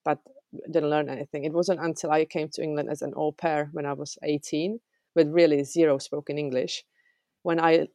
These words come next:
had to learn English the hard way and, like, by being among Eng-, English-speaking people.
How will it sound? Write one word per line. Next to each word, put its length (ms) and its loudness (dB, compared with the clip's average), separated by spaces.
had 160 -6
to 120 -2
learn 200 4
English 320 0
the 100 -10
hard 300 2
way 340 -4
and, 480 -4
like, 260 -8
by 100 0
being 360 -2
among 260 -6
Eng-, 200 -8
English-speaking 480 -6
people. 440 -4